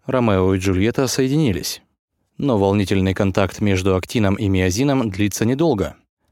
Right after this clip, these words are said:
Две команды, агонисты и антагонисты, начинают свою игру. Другие миозины Ромео в самых разных участках мышц тоже жаждут слиться со своими актинами и Джульеттами.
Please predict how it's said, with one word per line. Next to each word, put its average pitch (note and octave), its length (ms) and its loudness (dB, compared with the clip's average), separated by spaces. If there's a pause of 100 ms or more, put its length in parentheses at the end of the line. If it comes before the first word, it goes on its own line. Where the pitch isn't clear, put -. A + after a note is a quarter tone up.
(160)
Две F#2 320 0
команды, D3 520 0 (100)
агонисты B2+ 540 -2
и B2 100 -2
антагонисты, A#2+ 720 0
начинают G2 500 2
свою F#2 380 2
игру. F#2 260 -2 (460)
Другие A#2 480 -2
миозины F#2+ 480 2
Ромео F#2+ 480 0 (100)
в - 80 -12
самых E3 300 0
разных B2+ 340 0
участках B2 520 -2
мышц C3+ 420 -2
тоже C3+ 340 0
жаждут A2+ 400 0
слиться G#2+ 440 0
со A2 120 -2
своими G2+ 460 0
актинами A2 520 0
и A2 40 0
Джульеттами. G#2+ 640 -2